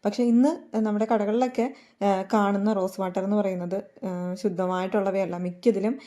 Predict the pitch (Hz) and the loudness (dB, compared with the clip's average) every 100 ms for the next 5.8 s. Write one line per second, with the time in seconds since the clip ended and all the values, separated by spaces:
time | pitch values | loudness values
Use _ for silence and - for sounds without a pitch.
0 | - - 185 196 226 220 233 247 - 208 | -20 -6 -6 -2 0 0 0 -2 -2 -4
1 | 208 202 175 185 220 196 185 196 180 170 | -2 -2 0 2 2 2 0 -2 -2 -4
2 | 170 170 156 180 269 - - 185 185 175 | -6 -8 -6 -6 -6 -10 -10 -6 -2 -2
3 | 220 - - - 180 - 202 220 220 190 | -4 -6 -20 -12 -12 -4 0 2 2 2
4 | 208 202 196 190 185 180 180 175 196 190 | 2 2 0 -2 -2 -2 -4 -4 -4 -4
5 | 175 175 190 180 190 190 269 _ | -4 -4 -6 -6 -6 -6 -8 _